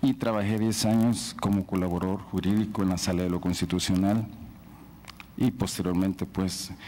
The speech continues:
he ejercido el cargo, eh, eventualmente de magistrado suplente de la Sala de lo Constitucional.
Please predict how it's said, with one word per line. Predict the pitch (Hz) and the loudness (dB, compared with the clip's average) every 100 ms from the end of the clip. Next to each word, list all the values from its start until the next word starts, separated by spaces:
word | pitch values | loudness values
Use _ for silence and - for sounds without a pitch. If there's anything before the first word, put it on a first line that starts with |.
| - - - | -18 -8 -2
he | |
ejercido | 92 87 82 - 95 | 0 0 0 0 0
el | 87 | 0
cargo, | 82 95 95 92 | -2 0 0 0
eh, | 92 90 - - - 87 82 - - - | 0 -4 -8 -14 -10 -8 -8 -10 -8 -2
eventualmente | 87 87 - 90 92 95 87 90 | 0 2 0 0 0 0 0 0
de | 82 | 0
magistrado | 82 85 82 - 92 92 | 0 0 0 -2 -2 -4
suplente | - 87 92 92 95 | -4 -4 -2 0 0
de | 90 | 0
la | 82 | 0
Sala | 87 85 | 0 0
de | 85 | 0
lo | 85 | 0
Constitucional. | 82 87 78 87 80 82 78 76 | -2 -4 -2 -2 0 0 0 -2